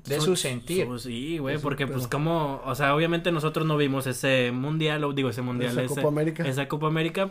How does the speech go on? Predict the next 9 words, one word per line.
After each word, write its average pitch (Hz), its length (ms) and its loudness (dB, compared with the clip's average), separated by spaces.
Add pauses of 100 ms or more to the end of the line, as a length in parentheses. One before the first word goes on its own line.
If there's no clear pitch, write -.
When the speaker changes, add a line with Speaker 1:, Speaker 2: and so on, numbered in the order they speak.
Speaker 2:
pero 156 300 4
Speaker 3:
No, 233 300 12
yo 220 120 12
era 233 140 10
el 233 80 10
Mecoboy 220 560 8
ahí 208 240 8
todavía. 226 680 10
Speaker 2:
<laughs> 175 840 4